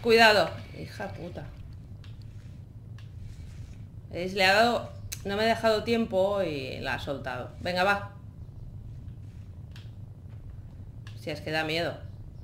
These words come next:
Dale. Bien. ¿Y ahora qué? Ahora te piras. Vale, vale.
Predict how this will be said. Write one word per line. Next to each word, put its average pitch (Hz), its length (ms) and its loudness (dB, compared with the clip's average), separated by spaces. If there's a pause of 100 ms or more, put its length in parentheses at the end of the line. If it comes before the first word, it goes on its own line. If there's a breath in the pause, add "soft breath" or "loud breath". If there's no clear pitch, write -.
(2250)
Dale. 185 340 0 (1300)
Bien. 165 280 2 (1600)
¿Y 190 80 -10
ahora 185 200 0
qué? 151 160 -2
Ahora 190 160 2
te 190 100 -2
piras. 143 460 -6 (600)
Vale, 135 200 -10
vale. 135 200 -4